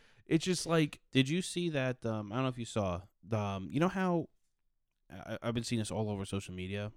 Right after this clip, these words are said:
Speaker 2: like, people are saying, like, "Oh, if you're, if you're a straight male, right, like, Taylor, if you're a straight male
Speaker 1: Yeah.
Speaker 2: and, um, you aren't attracted and you don't wanna date, like, a transgender woman, like, male to female, that makes you transphobic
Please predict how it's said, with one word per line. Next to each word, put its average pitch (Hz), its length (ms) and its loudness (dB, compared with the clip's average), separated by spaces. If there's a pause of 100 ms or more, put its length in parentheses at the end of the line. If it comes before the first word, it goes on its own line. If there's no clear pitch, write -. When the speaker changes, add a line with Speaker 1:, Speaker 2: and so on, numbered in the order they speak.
Speaker 2:
like, 95 220 -2 (540)
people 185 240 2
are 175 60 2
saying, 147 260 0
like, 117 140 4
"Oh, 104 200 6
if - 140 -2
you're, 151 220 6
if 123 160 0
you're 151 100 10
a 147 40 10
straight 120 380 4
male, 85 320 -2 (180)
right, 90 260 -4 (100)
like, 90 220 -10
Taylor, 87 300 -6
if - 140 -10
you're 120 380 0
a - 40 -18
straight - 280 -10
male 76 240 -12 (140)
Speaker 1:
Yeah. 113 240 -4 (120)
Speaker 2:
and, 101 460 -2
um, 90 520 -4 (840)
you 139 360 2
aren't 127 360 0
attracted 113 720 -4 (180)
and 107 120 -2
you 107 140 0
don't 110 300 2
wanna 113 200 -2
date, 104 320 -4
like, 95 120 -6
a 95 60 -4
transgender 101 720 -6
woman, 90 260 -6
like, 82 160 -12
male 92 200 -8
to 85 60 -12
female, 101 540 -6
that 110 160 0
makes 107 240 -4
you 101 80 -4
transphobic 85 840 -8